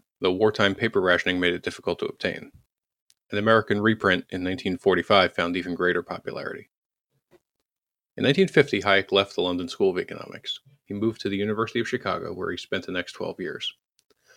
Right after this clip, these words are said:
He completed another book, The Constitution of Liberty, in nineteen sixty, which had more limited success than The Road to Serfdom.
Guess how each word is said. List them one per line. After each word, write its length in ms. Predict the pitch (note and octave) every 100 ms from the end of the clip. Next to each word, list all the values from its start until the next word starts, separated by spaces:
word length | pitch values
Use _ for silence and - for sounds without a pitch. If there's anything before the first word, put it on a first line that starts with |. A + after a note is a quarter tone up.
| _ _ _ -
He 60 |
completed 480 | - A2 C3+ B2+ A#2+
another 240 | A#2 C#3 A2+
book, 320 | - F#2+ -
The 80 | -
Constitution 600 | - G#2+ - - G#2+ G#2+
of 80 | F#2+
Liberty, 440 | G#2 F#2 F2+ F2+ -
in 80 |
nineteen 320 | F2+ F2+ - F2
sixty, 480 | - - - - _ _ _ _ F#3+ - -
which 120 | G2+
had 140 | F#2+
more 180 | G2 G2
limited 340 | G2+ G2 F2
success 440 | - - - - -
than 100 | -
The 80 | F#2
Road 160 | F2+
to 60 | -
Serfdom. 420 | - - - -